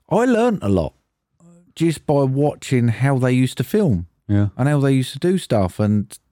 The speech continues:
Speaker 1: the silly bits and pieces that went with that. And I'd never even thought of the logistics of adding microphones and sound in.
Speaker 2: No.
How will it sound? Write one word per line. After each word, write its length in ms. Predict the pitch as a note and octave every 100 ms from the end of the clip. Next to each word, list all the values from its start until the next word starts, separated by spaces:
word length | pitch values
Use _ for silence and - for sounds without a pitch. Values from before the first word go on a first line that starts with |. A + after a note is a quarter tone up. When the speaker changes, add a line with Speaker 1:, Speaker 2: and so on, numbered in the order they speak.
| _
Speaker 1:
the 160 | C3+ B2+
silly 380 | - D3 C3 B2+
bits 320 | C3 - B2
and 120 | A#2+
pieces 540 | C3+ A#2+ - A2+ G#2
that 140 | A2 A2
went 300 | B2 B2+ G#2+
with 140 | F#2
that. 260 | F#2+ G2 - - - - _ _ _
And 140 | - E3
I'd 140 | D#3+
never 240 | F3 D#3 D#3+
even 180 | D3+
thought 260 | D3+ G3+ E3+
of 40 | A#2+
the 60 |
logistics 640 | G#2+ F#2+ G2+ - G2+ -
of 80 | G2+
adding 280 | F#2 F2+ F2+
microphones 760 | F#2 F2+ - - F2 F2 F2 F#2
and 120 | F2
sound 360 | F#2+ F2 E2+
in. 220 | E2 E2 - -
Speaker 2:
No. 260 | G2 G2+